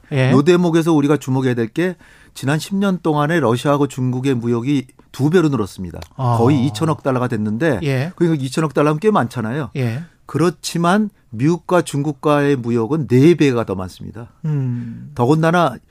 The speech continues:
Speaker 2: 이유와 중국과의 무역은 열 배가 더 많습니다.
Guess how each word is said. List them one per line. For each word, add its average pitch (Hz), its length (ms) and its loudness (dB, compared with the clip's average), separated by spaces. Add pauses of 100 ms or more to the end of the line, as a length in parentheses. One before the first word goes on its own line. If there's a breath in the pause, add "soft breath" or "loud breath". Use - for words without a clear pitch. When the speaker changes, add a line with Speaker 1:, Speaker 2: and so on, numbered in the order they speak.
(240)
Speaker 2:
이유와 175 720 2
중국과의 151 540 0
무역은 127 380 0
열 120 280 2
배가 156 160 0
더 139 100 2
많습니다. 92 560 -8